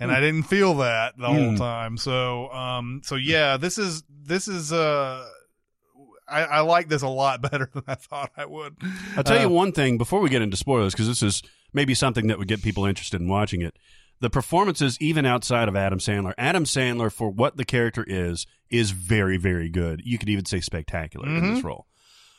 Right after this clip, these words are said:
Speaker 2: But the other players are fantastic. Kevin Garnett
Speaker 1: Yeah, I know.
Speaker 2: is really, really good in
Speaker 1: Yeah.
Speaker 2: this.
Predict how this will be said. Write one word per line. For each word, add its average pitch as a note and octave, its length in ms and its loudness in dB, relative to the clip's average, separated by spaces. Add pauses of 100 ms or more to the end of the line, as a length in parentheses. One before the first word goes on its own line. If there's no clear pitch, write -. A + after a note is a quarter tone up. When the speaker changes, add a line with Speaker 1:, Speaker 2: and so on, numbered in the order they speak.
(180)
Speaker 2:
But B2 140 2
the A#2+ 140 4
other C3+ 440 4 (100)
players G2+ 360 2
are F#2 80 0
fantastic. F#2 720 -2
Kevin A#3 440 2
Garnett G#2 760 2
Speaker 1:
Yeah, C3 280 2
I C3 60 2
know. C3 300 2 (120)
Speaker 2:
is C3 360 0 (120)
really, G#3 640 6
really F#3 320 6
good C#4+ 240 4
in B3+ 80 8
Speaker 1:
Yeah. - 240 8
Speaker 2:
this. C#3+ 180 2